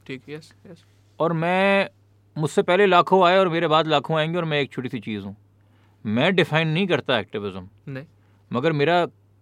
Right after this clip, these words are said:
Speaker 2: तरीक़ेकार डिफाइन करेगा कि whether I should be called that term or not।
Speaker 1: Exactly, yes।
Speaker 2: इसी तरह मैं नहीं डिफाइन करता पब्लिक रिप्रेजेंटेशन,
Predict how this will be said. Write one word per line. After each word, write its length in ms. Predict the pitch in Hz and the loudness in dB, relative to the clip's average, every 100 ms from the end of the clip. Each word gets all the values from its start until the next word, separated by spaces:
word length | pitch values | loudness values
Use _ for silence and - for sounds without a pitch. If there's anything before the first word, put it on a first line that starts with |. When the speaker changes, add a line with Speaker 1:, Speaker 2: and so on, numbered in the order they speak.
| _ _ _ | _ _ _
Speaker 2:
तरीक़ेकार 680 | 139 147 180 147 147 202 202 - 131 | -2 0 -2 0 4 4 2 -4 -4
डिफाइन 380 | 120 143 151 | 0 0 0
करेगा 440 | 139 123 135 151 196 | 0 -2 -2 -2 -4
कि 180 | 170 127 | -4 -2
whether 360 | 131 156 160 | -2 0 -2
I 0 | |
should 220 | - 147 | -2 -8
be 40 | 143 - | -6 0
called 260 | 147 160 135 | 0 2 -2
that 200 | 120 - | -2 -2
term 200 | 110 101 | -2 -4
or 120 | 98 | -6
not। 140 | 95 | -10
Speaker 1:
Exactly, 760 | - _ 135 123 123 - 127 139 | -14 _ -18 -16 -18 -18 -20 -16
yes। 80 | - | -8
Speaker 2:
इसी 180 | - | -4
तरह 240 | 160 170 185 | -2 0 0
मैं 300 | 143 143 175 | 0 -2 -2
नहीं 100 | 208 | -2
डिफाइन 380 | 170 156 151 151 | -2 -2 -2 -2
करता 260 | 139 151 | -4 -4
पब्लिक 340 | 143 123 135 123 | -2 -2 -2 -2
रिप्रेजेंटेशन, 800 | 117 113 120 110 110 - 95 | -4 -6 -6 -6 -8 -10 -16